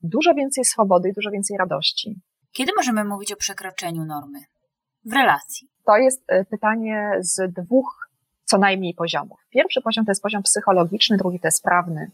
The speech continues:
Speaker 1: I od prawnego łatwiej zacząć. Czyli na pewno, e, problematyczne, e, bo kończące się po prostu złymi konsekwencjami prawnymi, tak? Będzie przekroczenie norm prawnych i te normy, e, będą nam tutaj wskazywać seks pod przymusem,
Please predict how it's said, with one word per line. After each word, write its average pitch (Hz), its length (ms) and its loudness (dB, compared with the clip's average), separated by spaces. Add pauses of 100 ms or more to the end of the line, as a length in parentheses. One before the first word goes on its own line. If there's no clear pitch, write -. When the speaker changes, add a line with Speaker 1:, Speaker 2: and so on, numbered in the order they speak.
(720)
Speaker 1:
I 214 120 8
od 202 140 4
prawnego 262 400 4
łatwiej 233 360 4
zacząć. - 640 0
Czyli 226 180 4
na 214 120 6
pewno, 262 460 4 (100)
e, 185 160 8 (220)
problematyczne, 226 1160 2 (440)
e, 185 180 8
bo 202 420 6 (200)
kończące 233 420 4
się 302 100 0
po 302 100 0
prostu 185 280 -4
złymi 202 240 2
konsekwencjami 208 920 -2
prawnymi, 240 640 2
tak? - 260 4
Będzie 208 240 4
przekroczenie 214 460 2
norm 190 220 2
prawnych 165 580 -2 (540)
i 214 100 4
te 254 120 6
normy, 220 640 4 (240)
e, 185 380 0 (500)
będą 202 440 4
nam 175 180 -2
tutaj 170 200 -2
wskazywać 180 640 0
seks - 240 0
pod - 180 2
przymusem, 196 800 4